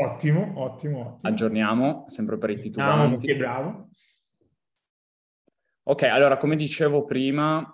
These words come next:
Speaker 2: agosto duemilaventidue.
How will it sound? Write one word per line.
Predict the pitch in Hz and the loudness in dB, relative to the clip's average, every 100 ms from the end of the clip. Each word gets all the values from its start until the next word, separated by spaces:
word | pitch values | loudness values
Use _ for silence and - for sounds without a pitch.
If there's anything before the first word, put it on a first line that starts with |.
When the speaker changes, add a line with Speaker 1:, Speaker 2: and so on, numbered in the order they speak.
| _ _ _ _ _ _ _ - | _ _ _ _ _ _ _ -10
Speaker 2:
agosto | 113 113 110 110 - | -4 0 -2 -2 -6
duemilaventidue. | 113 113 110 107 107 110 104 101 101 107 117 | -4 0 2 2 -2 -8 -10 -4 -2 -2 -6